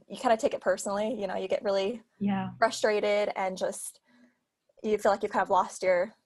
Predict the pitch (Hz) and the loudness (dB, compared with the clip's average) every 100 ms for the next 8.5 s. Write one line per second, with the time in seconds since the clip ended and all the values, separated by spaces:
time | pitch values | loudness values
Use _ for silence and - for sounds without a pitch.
0 | _ _ 220 196 196 202 196 202 - - | _ _ 2 4 2 -2 -4 -10 -4 2
1 | 247 247 - - 214 220 220 226 214 220 | 4 2 -2 -4 -2 -2 -4 -6 -4 -4
2 | 220 214 240 _ _ _ - 185 190 - | -4 -4 -6 _ _ _ -6 -4 -4 -8
3 | 208 247 _ - _ _ 220 202 202 208 | -14 -14 _ -20 _ _ -2 0 2 4
4 | 220 220 202 214 - 202 190 190 202 - | 4 0 -2 -6 -2 0 2 2 -2 -10
5 | _ _ _ 214 220 233 240 269 247 202 | _ _ _ 2 4 4 2 2 2 2
6 | 202 196 196 220 202 190 - 208 196 202 | 2 0 0 -2 -2 -4 -2 0 0 0
7 | 185 180 202 196 185 196 - 196 190 - | 4 4 2 -4 -2 -4 -6 -6 -6 -4
8 | - - 185 190 | -2 -2 0 0